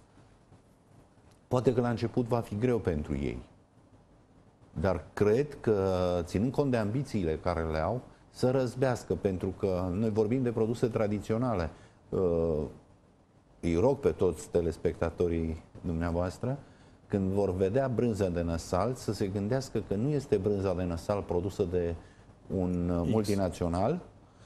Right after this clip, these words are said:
Speaker 1: este brânză de Năsal produsă de o cooperativă agricolă
Speaker 2: A țăranilor, dacă a
Speaker 1: care
Speaker 2: fermierilor.
Speaker 1: au laptele, uh, conform cerințelor U E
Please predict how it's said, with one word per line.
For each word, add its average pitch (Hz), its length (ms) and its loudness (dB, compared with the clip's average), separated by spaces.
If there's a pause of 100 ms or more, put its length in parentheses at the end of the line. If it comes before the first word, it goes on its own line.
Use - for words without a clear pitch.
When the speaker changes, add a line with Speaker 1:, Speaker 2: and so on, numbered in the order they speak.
(180)
Speaker 1:
este 110 280 0
brânză 127 520 2
de 104 140 0
Năsal 101 380 0
produsă 123 380 0
de 113 120 0
o 113 80 2
cooperativă 113 840 0
agricolă 110 840 2
Speaker 2:
A 151 40 -6
țăranilor, 110 500 0 (260)
dacă 117 240 2
a 123 160 4
Speaker 1:
care 156 140 4
Speaker 2:
fermierilor. 104 360 0 (640)
Speaker 1:
au 127 280 2
laptele, 127 840 2 (760)
uh, 92 420 2 (560)
conform 110 680 2
cerințelor 98 720 0 (140)
U 78 80 0
E 104 200 -2